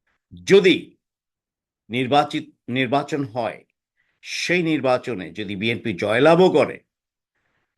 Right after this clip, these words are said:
জয়লাভ করে বিএনপি কোনো অবস্থাতে শেখ হাসিনাকে বিচার করে ফাঁসি কিংবা লাইফটাইম প্রিজন দেবে না। সুপ্রিয় দর্শক মণ্ডলী,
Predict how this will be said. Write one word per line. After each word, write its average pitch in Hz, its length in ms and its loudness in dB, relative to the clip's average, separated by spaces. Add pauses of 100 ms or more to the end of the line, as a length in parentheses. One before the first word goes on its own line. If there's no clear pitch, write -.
(120)
জয়লাভ 120 340 0 (100)
করে 120 160 -4 (140)
বিএনপি 107 360 -8 (200)
কোনো 107 220 -2 (280)
অবস্থাতে 104 680 -6
শেখ 104 340 -4 (100)
হাসিনাকে 101 600 -4 (1700)
বিচার 117 380 0 (160)
করে 104 300 0
ফাঁসি 117 640 -4 (580)
কিংবা 98 260 -4 (320)
লাইফটাইম 127 720 0 (160)
প্রিজন 101 400 -6 (220)
দেবে 85 300 -8
না। 85 200 -12 (1900)
সুপ্রিয় 107 360 -2
দর্শক 120 300 -6
মণ্ডলী, 143 260 0